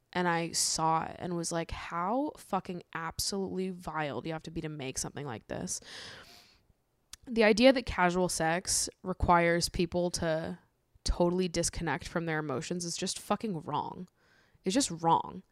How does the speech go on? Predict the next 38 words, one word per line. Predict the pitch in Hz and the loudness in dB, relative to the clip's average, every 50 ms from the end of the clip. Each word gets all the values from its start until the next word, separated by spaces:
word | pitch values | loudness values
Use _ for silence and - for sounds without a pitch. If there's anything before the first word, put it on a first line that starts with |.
| _ _ _ - | _ _ _ 2
You | - 208 | 4 4
shouldn't | 190 - 262 262 262 247 | 6 6 4 4 4 4
be | 247 | 2
treating | - - 226 214 202 185 170 | 2 4 4 6 6 4 4
other | 160 147 165 160 | 0 -2 -2 -2
people | - 185 - - 147 | -2 -2 -2 -2 -2
like | 147 123 - | -2 -2 -2
that. | - 143 143 120 | -4 -4 0 2
I | 175 | 2
don't | 214 226 214 | 2 2 0
give | 208 156 | -2 -8
a | |
fuck. | - - - - - 175 113 - - - - - - - _ _ _ _ _ _ _ _ _ _ _ _ _ _ _ _ _ _ _ _ _ _ _ _ _ _ _ _ _ _ _ | -10 -10 -16 -8 -2 -2 -2 -2 -4 -10 -14 -14 -14 -16 _ _ _ _ _ _ _ _ _ _ _ _ _ _ _ _ _ _ _ _ _ _ _ _ _ _ _ _ _ _ _
Having | - - 226 226 294 277 | 8 8 8 8 8 4
casual | - 240 226 220 214 185 | 6 6 6 6 6 4
sex | - - 208 185 - - - - - | 4 6 4 4 4 2 -4 -6 -2
just | - 196 180 - - 202 | -2 0 0 0 0 0
means | 190 185 175 175 | 0 0 0 -2
that | - | -2
you're | 151 170 165 | -2 -2 -2
not | 165 165 160 - - | 0 2 0 0 0
in | - 175 165 | -2 -6 -6
a | 160 | -6
committed | - - - 170 160 160 156 151 | -6 -6 -4 -2 -2 -2 -2 -4
relationship | - 156 143 147 156 - 170 160 147 - | -4 -4 -4 -4 -4 -6 -8 -10 -8 -6
with | 156 - | -6 -6
someone. | 156 143 139 131 | -6 -4 -4 -4
It | 131 | -2
doesn't | 185 180 202 208 | -2 -2 2 2
mean | 202 190 | 2 2
that | 180 | 2
you | 165 | 0
don't | 170 147 - | 0 -2 -2
see | - - - 175 | -2 -2 0 0
them | 165 160 160 | 0 0 0
as | 151 | 0
a | 151 | 0
real | 160 156 143 | 2 0 0